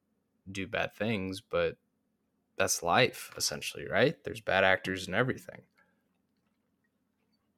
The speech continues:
Take TikTok, for example. This whole TikTok ban that's going around, it's deeper than that.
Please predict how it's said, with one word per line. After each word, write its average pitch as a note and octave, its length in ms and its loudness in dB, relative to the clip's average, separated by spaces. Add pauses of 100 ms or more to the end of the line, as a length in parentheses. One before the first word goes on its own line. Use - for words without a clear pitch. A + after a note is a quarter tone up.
(560)
Take C#3 220 2
TikTok, - 480 2
for - 140 -10
example. - 520 -8 (680)
This G#2 160 6
whole A#2+ 180 8
TikTok - 600 0
ban F2+ 320 -6 (420)
that's F2+ 180 0
going F2+ 300 -4
around, F#2+ 400 0 (460)
it's A#2 200 0
deeper A2+ 400 2
than C#2+ 220 -14
that. - 220 -16